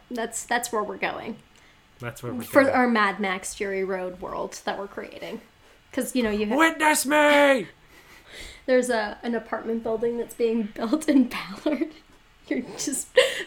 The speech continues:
Speaker 1: you just mime spraying. So, no one can see this. <laughs> You're miming the silver paint.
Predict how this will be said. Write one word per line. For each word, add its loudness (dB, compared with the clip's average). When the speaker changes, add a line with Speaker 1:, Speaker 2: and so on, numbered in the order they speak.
Speaker 1:
you 2
just 0
mime 4
spraying. 0
So, -4
no 4
one 2
can 6
see 6
this. -2
<laughs> -2
You're -2
miming 0
the 2
silver 4
paint. -14